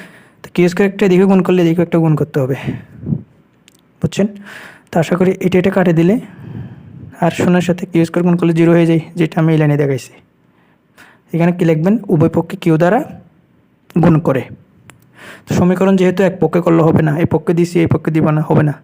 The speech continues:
উভয় পক্ষে যেটা গুণ করবেন সেটা গুণ করতে হবে, সেটা ভাগ করবেন সেটা ভাগ করতে হবে। আশা করি এতটুকু বুঝছেন। তাহলে কী হবে? এটা, এটা কাটে গেলে ভাগ এটা আর কি, কি? এক্স স্কয়ার, কিউ স্কয়ার মাইনাস পি স্কয়ার, টু কিউ into x plus one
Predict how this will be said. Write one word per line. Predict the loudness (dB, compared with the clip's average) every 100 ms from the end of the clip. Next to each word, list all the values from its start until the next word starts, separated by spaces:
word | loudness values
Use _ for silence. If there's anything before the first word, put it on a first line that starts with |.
| _
উভয় | 0 2 2
পক্ষে | 0 -2
যেটা | 0 0
গুণ | 0 2
করবেন | 2 0
সেটা | 0 0
গুণ | 0 -2
করতে | -4 -2
হবে, | 0 0 -4 -20 -20
সেটা | -6 -2
ভাগ | -2 0
করবেন | 0 0
সেটা | 0 -2 -4 -2
ভাগ | -4
করতে | -4 -4 -2
হবে। | -4 -4 -6 -6 -20 _ _ _ _ _ -14
আশা | -8 -2
করি | 0
এতটুকু | -2 -4 -2
বুঝছেন। | 0 0 -2 -8 -10 -14 -10
তাহলে | -4 -2
কী | 0
হবে? | 0
এটা, | 0 0
এটা | -2
কাটে | -2 0
গেলে | 0 -2 -6 -20 -20 _
ভাগ | -2
এটা | 0 -2
আর | -2
কি, | -4 -6 -12 -20 -20
কি? | -20 -20 -20 -20 -20 -20 -18 -16 -18 _ _
এক্স | -4
স্কয়ার, | -4 0 0 0 -4 -20 -20 -14
কিউ | -2 -2
স্কয়ার | 0 0
মাইনাস | 2 0 -4 -16 -20 -6
পি | -2 -2
স্কয়ার, | -2 -4 -4 -12 -6
টু | -4
কিউ | 0 2 2
into | 0 0 -2
x | -2
plus | -4 -2
one | -4